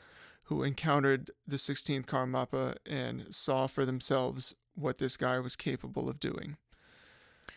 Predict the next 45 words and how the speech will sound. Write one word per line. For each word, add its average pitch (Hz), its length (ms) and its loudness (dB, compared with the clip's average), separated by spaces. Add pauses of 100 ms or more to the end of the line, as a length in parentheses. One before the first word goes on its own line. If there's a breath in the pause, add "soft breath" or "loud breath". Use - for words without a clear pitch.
(160 loud breath)
So 156 180 0
now 143 180 4
that 156 140 2
we 151 140 2
have 139 200 2
the 135 120 -2
overview, 131 600 0
we 131 140 0
can 135 160 -4
check - 240 0
out 131 160 2
some 123 220 2
of 104 60 -6
the 143 80 0
particulars 135 840 -2
about 135 280 -2
the 139 80 -4
miraculous 127 600 -2
sixteenth. - 640 0 (560 soft breath)
And 143 140 -6
for 147 120 0
his 143 200 0
early 147 300 2
years, 139 280 2
I 135 60 0
want 135 180 -2
to 135 60 -2
draw 135 300 2
from 131 240 -6
Tulku 147 380 -2
Urgyen 139 380 2
Rinpoche's 131 580 0
biography, 131 760 0
Blazing 135 540 0
Splendor, 131 760 0
that 143 120 -4
accounts 139 520 0
many 147 260 2
of 139 140 2
his 131 160 0
interactions 135 880 0
with 143 120 -4
the - 60 -6
sixteenth - 540 0
Karmapa. 127 560 -6